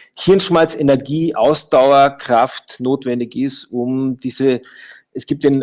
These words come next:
Europa hundertvierunddreißigtausend Kommunen, also es ist eine riesige Anzahl. Die These wäre jetzt ja, viele von denen haben mit diesen Problemen zu kämpfen. Also es ist eine unerschöpfliche, unerschöpfliches Reservoir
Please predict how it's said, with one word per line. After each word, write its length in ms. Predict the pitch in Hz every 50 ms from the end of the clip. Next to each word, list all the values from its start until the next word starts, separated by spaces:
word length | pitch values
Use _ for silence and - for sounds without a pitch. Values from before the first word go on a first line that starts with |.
| -
Europa 600 | - 139 131 117 131 147 147 - 151 143 135 139 131
hundertvierunddreißigtausend 1700 | 156 165 170 165 156 156 - - - 165 170 170 165 156 139 127 123 127 131 - - - _ - - 98 104 127 123 - 135 135 - _
Kommunen, 680 | - - 127 127 139 156 147 120 113 131 165 175 - _ _ _ _ _ _ -
also 100 | 120 110
es 60 | -
ist 80 | - -
eine 160 | 143 151 135
riesige 340 | 127 147 151 151 139 - 90
Anzahl. 380 | 110 127 - 127 123 123 123 - _ _ - - 78 - _ - - - -
Die 160 | 143 - -
These 340 | - 127 139 139 143 143 123
wäre 240 | 123 120 120 127 123
jetzt 220 | 127 123 - -
ja, 260 | 131 127 123 120 113 -
viele 400 | - - - - 196 202 196 160
von 200 | - 147 131 117
denen 400 | 135 135 143 135 135 135 135 _ - _ _ - - _
haben 300 | - - 117 127 131 139
mit 160 | 131 123 - 131
diesen 160 | - - 113
Problemen 340 | - 120 113 117 120 120 -
zu 80 | -
kämpfen. 400 | 120 - 107 101 117 - - 101
Also 160 | 98 104 -
es 80 | 120 107
ist 80 | - 123
eine 200 | 117 120 113 -
unerschöpfliche, 1040 | - 160 170 180 - 131 113 - 139 131 131 - - 131 - - 127 123 123 123 - - - -
unerschöpfliches 560 | 160 156 143 127 - 139 123 - 131 - - -
Reservoir 680 | 135 - 143 131 123 113 110 110 117 127 127 -